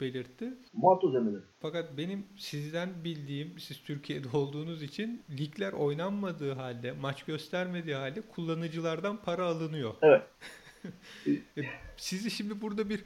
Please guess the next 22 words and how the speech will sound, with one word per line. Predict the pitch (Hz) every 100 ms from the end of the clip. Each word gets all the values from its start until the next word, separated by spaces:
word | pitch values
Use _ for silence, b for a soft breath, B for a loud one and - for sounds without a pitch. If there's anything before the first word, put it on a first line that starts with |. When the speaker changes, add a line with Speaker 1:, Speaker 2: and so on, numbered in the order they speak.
| b b
Speaker 1:
sosyolog, | - - 139 - 165 160 170 170 170 - -
işte | - - 139 135 - -
öğretim | 143 139 143 165
görevlisi, | 165 165 160 156 160 - 170 165
spor | - - 170
adamı | 165 160 160
olarak | 165 160 160 - 170 170 -
değil, | 170 175 175 B B B -
tamamen | 156 185 175 165 160 160
bir | 160
tüketici | - - 143 165 170 147
olarak, | 160 131 147 139 143 -
tüketici | - 170 - 147
hakları | 147 156 151 139 135
bakımından | 139 139 143 143 156 143 175 165
<laughs> | - - -
ne | 180
düşündüğünüzü | 165 - 165 151 156 151 151
öğrenmek | 135 135 127 127 -
istiyorum. | - - 123 120 127
Speaker 2:
E, |
valla | 170 262 269 214